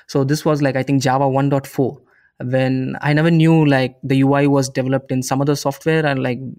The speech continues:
we know that there is a U I, you will have to just use it and stuff like that, right? Now, if I look at it, there is Java twelve, where we are talking about functional programming. But still, the major part of the Java, the core attributes of Java still remains. The way you define stuff, the way you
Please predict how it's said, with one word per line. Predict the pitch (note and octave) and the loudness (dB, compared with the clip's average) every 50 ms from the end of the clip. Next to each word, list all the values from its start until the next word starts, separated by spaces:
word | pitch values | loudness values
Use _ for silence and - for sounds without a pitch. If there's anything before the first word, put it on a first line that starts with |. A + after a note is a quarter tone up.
| _ | _
we | - C#3+ D3+ E3+ | -4 0 2 2
know | F3+ F3+ F3+ E3+ | 4 4 2 2
that | D#3+ D3+ D3 C#3 C#3 | 2 2 0 0 0
there | C#3 C#3 | -2 -2
is | C3 | 0
a | C#3 C3+ | 0 0
U | C#3 D3 D#3+ | 2 2 2
I, | D#3+ E3 E3 | 2 2 2
you | E3 D3 C#3 | 2 2 2
will | C3+ C3+ | 2 2
have | C3 B2+ | 0 -2
to | - | -2
just | B2+ C3+ C3+ - - | -2 -2 -4 -4 -2
use | - C#3+ D#3 D#3+ D#3 D3 | 0 2 2 2 2 2
it | D3+ D#3 D#3 D3 D3 | 2 2 2 0 -2
and | C#3 C#3 C3+ | -4 -6 -4
stuff | - - C3+ - - | -4 -6 -6 -4 -4
like | B2+ A#2+ A#2 | -6 -4 -4
that, | A#2 - - - - _ _ - - - - - - _ - | -6 -8 -8 -10 -16 _ _ -20 -20 -20 -20 -20 -20 _ -6
right? | C3+ C#3+ E3 | -6 -6 -4
Now, | F3 - D3 D3 D#3+ F3+ F#3+ F#3 | -2 0 2 2 2 2 2 0
if | F3 D#3+ - | 0 0 0
I | D#3+ D3+ | 0 0
look | D3 D#3 D#3 - | 0 0 0 -2
at | E3+ D#3+ | -2 -2
it, | F3 D#3+ C#3+ | -2 -2 -2
there | D3 C#3+ | -2 -2
is | D3 C#3+ C3 | -2 -2 0
Java | C3 C#3 C#3 C#3 C#3 C3+ - | 0 0 0 0 -2 -4 -2
twelve, | - C#3+ C#3 D3+ G3+ A#3 - _ _ _ _ _ | -2 0 0 0 -2 -4 -8 _ _ _ _ _
where | - C3+ C#3 C#3+ | -4 -2 -2 0
we | C#3+ C#3+ | 0 0
are | C3+ | 0
talking | - C3+ C3 - D3 C#3 | -2 -4 -6 -4 -4 -4
about | C3 C3+ C3+ | -2 -4 -4
functional | - C3+ C3+ C3+ - - D3 C#3+ C#3 C#3 C3+ C3+ C3 B2+ - - - | -4 -6 -6 -6 -4 -2 0 2 2 2 2 0 -2 -4 -6 -6 -4
programming. | C#3 C3 B2+ C3+ B2+ B2 A2+ - - _ - - - - | -4 -4 -2 -2 -2 -4 -4 -8 -10 _ -20 -20 -8 -4
But | - E3+ - | -4 -4 -2
still, | - - B3+ B3 G#3+ | -2 0 0 0 2
the | C#3 | 2
major | D3 D3 D3+ F3+ G#3+ G3+ G3 A3+ | 2 2 2 2 2 2 0 -2
part | A3 A3+ G3 F3 F3+ F3+ | -2 -2 -2 0 0 0
of | E3+ - | -2 -2
the | - C#3+ | -6 -4
Java, | - C#3+ C3+ C#3 C#3 C#3+ C#3+ C#3+ C#3+ C#3 | -2 -2 -2 0 -2 -2 -2 -4 -4 -4
the | C#3 C3+ | -4 -6
core | - - E3+ F3+ F#3+ F#3+ F3 - - | -2 0 2 2 2 2 0 -4 -6
attributes | - C#3 C#3 - D3 D3 D3 C#3+ - | -6 -6 -4 -2 0 0 0 0 -2
of | C#3+ B2+ | -4 -4
Java | B2 C3+ B2+ C3 C3+ D3 D3+ | -2 -2 -2 -2 0 -2 -2
still | - - E3+ E3 | -2 0 0 0
remains. | D3 C3+ C3+ C3 B2+ A#2+ - - - - - | 0 0 0 0 0 -2 -4 -8 -12 -14 -8
The | C#3 C3+ | -4 -2
way | B2+ C#3 C#3+ | 2 2 4
you | C#3+ C#3 C#3 C3+ C3 | 4 4 2 2 2
define | B2+ C#3 B2+ - D3 C#3+ C#3+ C#3+ | 0 -2 -2 0 -2 0 0 0
stuff, | C3+ - - C#3 C3+ C3 B2+ C3+ | -2 -2 -2 -2 -2 -2 -2 -2
the | C3+ C3 B2 | -2 -2 -2
way | B2+ C#3 C#3+ | 0 0 2
you | C#3 C#3 C3+ C3+ C3+ C3 B2+ B2+ | 2 2 2 0 0 -2 -2 -6